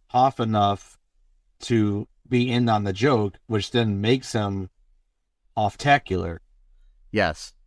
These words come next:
Speaker 2: He's the
Speaker 1: Because
Speaker 2: most
Speaker 1: he has enough self-confidence to be in on the joke, which makes him the Hoff. Everyone
Speaker 2: Yeah.
Speaker 1: wants to be the Hoff
Speaker 2: I mean,
Speaker 1: because
Speaker 2: he,
Speaker 1: the
Speaker 2: he,
Speaker 1: Hoff
Speaker 2: he's the Incredible Hoff.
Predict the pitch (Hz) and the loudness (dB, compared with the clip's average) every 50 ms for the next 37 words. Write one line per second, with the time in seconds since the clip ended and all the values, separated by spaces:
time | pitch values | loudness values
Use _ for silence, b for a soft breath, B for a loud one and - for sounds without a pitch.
0 | _ _ _ _ - 110 98 - - 104 104 107 95 120 117 120 127 123 117 117 | _ _ _ _ -8 -8 -6 -4 0 0 2 2 2 2 2 2 2 0 0 -2
1 | 113 117 107 - - - 120 110 - - - 127 120 127 120 - 113 104 104 95 | -2 -4 -4 -4 -2 -2 -2 -2 -2 -4 -2 0 0 0 0 -2 -4 -6 -6 -8
2 | - - 104 107 107 113 - 123 127 131 120 113 110 110 101 92 - - 123 117 | -10 -8 -6 -4 -4 -4 -4 -4 -4 -2 -2 -2 -2 -2 -4 -4 -4 -2 -2 0
3 | 104 101 98 - _ _ _ _ _ _ _ _ _ _ _ _ _ _ _ - | 0 -2 -4 -8 _ _ _ _ _ _ _ _ _ _ _ _ _ _ _ -8
4 | - 117 104 - 117 127 151 143 - 127 110 107 101 - 175 196 135 - - _ | -6 -6 -4 -2 -2 -2 -2 0 -2 -4 -2 -2 2 2 2 2 2 0 -6 _
5 | - 127 123 143 151 147 135 123 123 127 131 - - 110 110 123 131 113 95 87 | -6 -2 0 0 0 0 2 4 4 4 2 2 -2 -6 -2 -2 -2 -2 -2 -2
6 | 110 143 135 107 101 101 - - 127 139 135 107 101 175 120 104 95 101 113 117 | 0 2 2 2 2 0 -4 -4 -4 -4 -4 -4 -4 -2 -4 -2 0 2 2 2
7 | 113 107 - 196 208 196 - 208 190 175 151 135 - - 165 170 165 123 98 85 | 2 2 2 0 -2 -2 -4 -4 -4 -4 -4 -6 -6 -6 -6 -6 -6 -6 -8 -8
8 | - - 90 73 62 - - - - | -8 -8 -10 -10 -10 -12 -18 -20 -20